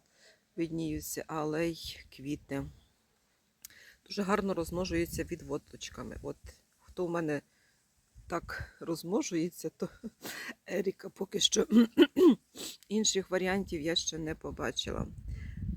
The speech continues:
Тому Еріку придбати варто.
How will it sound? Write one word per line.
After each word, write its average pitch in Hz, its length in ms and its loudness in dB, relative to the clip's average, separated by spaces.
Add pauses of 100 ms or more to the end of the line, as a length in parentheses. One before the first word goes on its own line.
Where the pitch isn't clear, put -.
(240)
Тому 233 500 0 (600)
Еріку 202 440 -2 (360)
придбати 180 460 -6
варто. - 440 -8